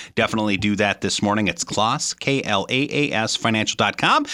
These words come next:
And their telephone number for the office here in Madison, six oh eight, four four two, five six three seven.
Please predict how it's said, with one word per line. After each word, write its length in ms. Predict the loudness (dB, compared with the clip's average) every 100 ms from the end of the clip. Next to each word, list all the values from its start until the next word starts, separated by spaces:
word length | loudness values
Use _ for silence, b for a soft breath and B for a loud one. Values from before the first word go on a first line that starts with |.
| B
And 160 | 0 2
their 140 | 2
telephone 340 | 2 0 2 0
number 160 | 0
for 100 | 0
the 80 | 0
office 240 | 2 0 2
here 140 | 2
in 60 | 4
Madison, 420 | 2 0 0 0
six 340 | 0 -2 2
oh 160 | 2 2
eight, 200 | -2 -4
four 380 | -8 -2 2 2
four 280 | 2 2 2
two, 340 | 2 0 0
five 400 | 0 0 0 -2
six 340 | 0 0 -2 -2
three 220 | 0 2
seven. 360 | 2 2 2